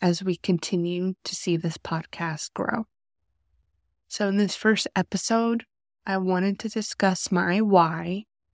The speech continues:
and my story that brought me to my faith and how I carried that faith with me through all my struggles in my life.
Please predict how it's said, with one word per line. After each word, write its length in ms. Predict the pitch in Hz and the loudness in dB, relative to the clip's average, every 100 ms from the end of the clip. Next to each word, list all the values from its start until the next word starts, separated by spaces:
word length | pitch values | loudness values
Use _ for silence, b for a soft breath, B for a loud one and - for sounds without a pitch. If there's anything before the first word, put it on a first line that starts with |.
| _ _ - | _ _ -8
and 200 | 185 180 | -2 2
my 220 | 175 185 | 2 2
story 720 | - - 170 160 160 170 170 _ | -2 -4 -4 -4 -6 -10 -12 _
that 180 | 185 175 | -6 -4
brought 240 | 185 180 202 | 0 0 0
me 300 | 180 190 185 | 0 2 0
to 180 | - | -2
my 380 | 175 165 160 180 | 0 0 0 -4
faith 420 | - - 180 190 - _ _ _ _ _ _ | -6 -10 -8 -8 -12 _ _ _ _ _ _
and 140 | 208 180 | -2 0
how 240 | 180 196 | 2 4
I 200 | 208 208 | 6 4
carried 580 | - - 202 214 220 - | 0 -2 0 0 -2 -4
that 180 | 190 - | -8 -4
faith 300 | 170 165 - - | -2 -2 -4 -10
with 180 | 160 | -8
me 300 | - 170 175 _ _ _ _ _ - | -4 -4 -4 _ _ _ _ _ -6
through 220 | 202 - - | -6 -6 2
all 240 | 190 185 | 4 6
my 280 | 190 180 175 | 6 6 4
struggles 580 | - - 165 170 156 - | 0 -2 -2 -2 -6 -8
in 100 | 180 | -6
my 180 | 95 | -6
life. 500 | - - - - - | -6 -8 -10 -12 -18